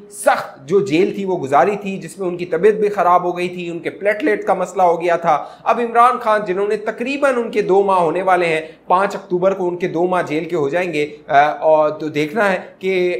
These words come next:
अगले कितने माह जो है वो इमरान खान गुजारते हैं। और जो बैरून मुल्क जाने के हवाले से मामलात behind the scene तय हो रहे हैं बुशरा बीबी के साथ,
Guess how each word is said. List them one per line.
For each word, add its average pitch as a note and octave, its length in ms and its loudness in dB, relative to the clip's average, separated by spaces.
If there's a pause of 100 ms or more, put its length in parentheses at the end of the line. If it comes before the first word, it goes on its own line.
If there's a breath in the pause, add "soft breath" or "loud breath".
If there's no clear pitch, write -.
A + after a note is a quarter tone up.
(100)
अगले G3 260 2
कितने A3 420 -2
माह F#3 480 -4
जो E3 100 2
है F3 80 6
वो F3+ 100 0
इमरान D#3 360 0
खान F3 260 -4
गुजारते C#3 400 0
हैं। D#3+ 300 -4
और G#3 180 -2
जो A#3+ 100 -2
बैरून A#3 420 4
मुल्क B3 260 0
जाने F3+ 260 0
के G3+ 120 -2
हवाले E3 320 2
से G#3 140 -2
मामलात E3 580 2
behind E3+ 360 -2
the A#3+ 100 4
scene G#3 320 -8
तय F3 140 2
हो D#3 160 4
रहे F#3 160 0
हैं D3+ 240 -4 (120)
बुशरा G3 320 2
बीबी F#3 280 -4
के F#3+ 160 -4
साथ, F#3+ 320 4